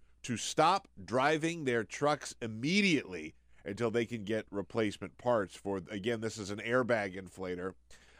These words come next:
Uh, they confirmed a death that happened in July of last year,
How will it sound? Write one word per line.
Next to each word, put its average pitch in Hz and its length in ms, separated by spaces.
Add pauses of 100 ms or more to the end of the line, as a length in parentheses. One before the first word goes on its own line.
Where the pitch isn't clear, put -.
Uh, 95 360
they 123 160
confirmed 143 840
a 110 80
death 110 380
that 101 120
happened 104 560 (920)
in 123 220
July 117 520
of 104 160
last 98 400
year, 147 420